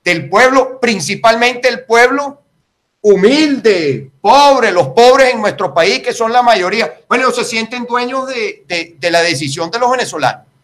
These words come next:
como que ellos son los dueños de allí. Bueno, ellos compitieron, en su momento compitieron en un proceso interno. ¿Y qué sacaron?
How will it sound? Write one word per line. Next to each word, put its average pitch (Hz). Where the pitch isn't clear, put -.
como 160
que 160
ellos 180
son 254
los 254
dueños 240
de 208
allí. 147
Bueno, 254
ellos 233
compitieron, 202
en 165
su 175
momento 156
compitieron 277
en 302
un 285
proceso 214
interno. 156
¿Y -
qué 240
sacaron? 277